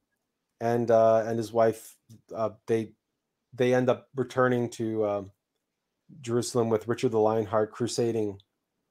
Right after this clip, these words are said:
for, uh, to take back the kingdom of heaven. And,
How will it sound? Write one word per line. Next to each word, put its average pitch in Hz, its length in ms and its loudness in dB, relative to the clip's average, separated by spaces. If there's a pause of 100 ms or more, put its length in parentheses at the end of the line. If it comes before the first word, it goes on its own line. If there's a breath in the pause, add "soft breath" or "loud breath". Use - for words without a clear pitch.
(340)
for, 110 460 4
uh, 104 340 2
to - 160 -18
take 120 240 -4
back 110 220 0
the - 80 -14
kingdom 110 300 -8
of 107 80 -4
heaven. 175 380 6
And, 131 360 0